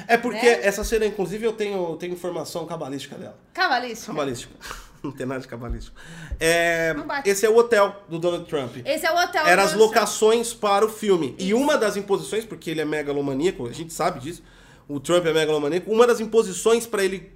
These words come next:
Speaker 1: ceder o espaço, né, provavelmente pagaram, e também ele tinha que aparecer no filme. E uma, e uma, e uma coisa interessante é que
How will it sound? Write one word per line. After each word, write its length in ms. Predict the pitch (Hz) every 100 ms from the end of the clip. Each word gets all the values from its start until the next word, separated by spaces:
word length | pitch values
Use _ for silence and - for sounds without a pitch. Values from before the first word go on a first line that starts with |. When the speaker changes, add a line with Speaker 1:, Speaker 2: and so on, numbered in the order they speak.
| -
Speaker 1:
ceder 420 | 139 233 165 220
o 60 | 233
espaço, 580 | 175 - 214 233 - 139 - - - -
né, 220 | 151 214
provavelmente 460 | 208 190 180 180 180
pagaram, 500 | 185 165 175 233 - - -
e 80 | 190
também 320 | 233 208 226
ele 140 | 220
tinha 420 | - - 262 302 277
que 120 | 240
aparecer 500 | 226 214 180 - 220
no 100 | 233
filme. 420 | 220 185 139 - - -
E 120 | 180 233
uma, 260 | 269 254
e 100 | 233
uma, 320 | 247 254 226
e 60 | 220
uma 140 | 226
coisa 180 | 226 233
interessante 540 | 226 214 190 233 262 220
é 40 |
que 240 | - 180